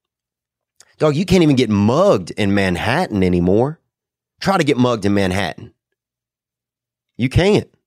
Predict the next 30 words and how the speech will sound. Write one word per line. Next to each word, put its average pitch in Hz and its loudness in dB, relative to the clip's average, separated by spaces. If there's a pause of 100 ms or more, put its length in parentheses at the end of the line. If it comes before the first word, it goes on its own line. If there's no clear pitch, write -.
(680)
You 120 -4
gotta 147 0
stay, 73 -4
Queens. 180 0 (540)
Shout 135 -2
out 143 -2
Queens, 170 2
bro. 135 2
Queens 180 2
will 123 0
still 139 -2
fuck - -4
you 147 2
up. 202 -4 (1900)
You 98 -4
know, 117 0
but 123 0
some 151 0
of 151 4
these 135 2
other 151 0
places, 139 -4
Brooklyn. 156 -2 (1300)
Where 143 2
Brooklyn 139 0
at? 90 -2
Br-, 107 -4
where 160 0
Brooklyn 127 0
at? 131 -2